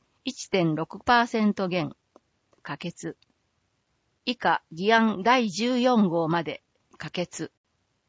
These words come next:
議案第三号、予算特別委員会。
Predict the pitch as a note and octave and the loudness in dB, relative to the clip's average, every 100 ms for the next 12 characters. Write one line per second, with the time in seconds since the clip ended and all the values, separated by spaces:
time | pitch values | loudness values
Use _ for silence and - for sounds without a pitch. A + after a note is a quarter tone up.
0 | _ - D#3+ G3 A#3 A#3 A3 A3 B3 A3+ | _ -12 -2 0 2 0 -2 0 0 0
1 | - A3 F#3 D3 B2 - _ _ F#3+ G3+ | 0 2 2 0 -6 -8 _ _ 0 2
2 | A#3+ A#3 A#3 - F3+ A#3+ A#3 - A3+ G#3+ | 4 2 2 -2 -4 0 0 0 0 0
3 | G3 E3 - C3+ B2+ | 2 0 -2 -6 -10